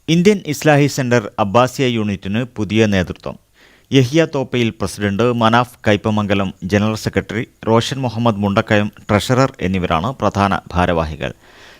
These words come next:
സിറാജ് വൈസ് പ്രസിഡന്റ്, ഫൈസൽ വളാഞ്ചേരി ഓർഗനൈസിംഗ്,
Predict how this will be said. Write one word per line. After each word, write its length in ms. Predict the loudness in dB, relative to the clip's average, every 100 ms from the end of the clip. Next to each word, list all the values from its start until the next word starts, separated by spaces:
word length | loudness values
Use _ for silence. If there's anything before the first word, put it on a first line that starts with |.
| _
സിറാജ് 320 | 0 4 4 2
വൈസ് 280 | 0 -2 -4
പ്രസിഡന്റ്, 420 | -8 -6 -4 -4
ഫൈസൽ 460 | -4 -2 -2 -2 -2
വളാഞ്ചേരി 680 | 0 0 0 0 -2 -2 -6 _ -2
ഓർഗനൈസിംഗ്, 680 | 0 2 2 0 -4 -10